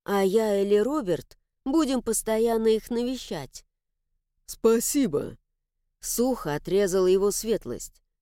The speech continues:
Speaker 2: «Конечно, я всех заберу, и я не забуду, что вы сделали.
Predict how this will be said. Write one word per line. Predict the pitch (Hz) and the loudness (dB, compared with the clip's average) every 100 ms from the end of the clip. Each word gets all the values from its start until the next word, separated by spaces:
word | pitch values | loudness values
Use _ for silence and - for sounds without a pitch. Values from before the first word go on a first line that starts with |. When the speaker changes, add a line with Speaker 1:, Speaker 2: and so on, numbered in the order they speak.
| _ _ _ _ - | _ _ _ _ -6
Speaker 2:
«Конечно, | 196 196 196 214 190 - 165 165 | 2 4 4 4 2 0 0 2
я | 160 170 165 | 4 4 4
всех | - 185 185 170 | 2 2 4 4
заберу, | 175 170 190 202 226 139 - _ _ _ | 2 4 4 2 0 -4 -8 _ _ _
и | 185 | 4
я | 185 190 190 | 6 6 4
не | 185 | 4
забуду, | 175 180 170 196 220 143 143 113 - _ _ | 2 2 2 0 -4 -4 -6 -8 -16 _ _
что | - - - 220 | -18 -8 2 4
вы | 208 233 226 220 | 4 4 4 4
сделали. | 175 175 254 233 156 135 120 110 | 0 -2 0 2 2 2 -4 -6